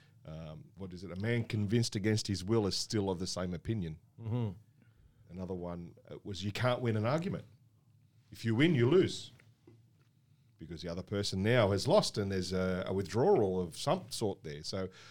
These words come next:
Speaker 1: I think when it comes down to being persuasive, having that ability to connect with people and actually getting your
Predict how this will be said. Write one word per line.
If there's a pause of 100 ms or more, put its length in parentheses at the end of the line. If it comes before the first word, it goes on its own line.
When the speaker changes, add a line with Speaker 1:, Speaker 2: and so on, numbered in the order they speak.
(160)
Speaker 1:
I
think
when
it
comes
down
to
being
persuasive,
having
that
ability
to
connect
with
people (280)
and
actually (300)
getting
your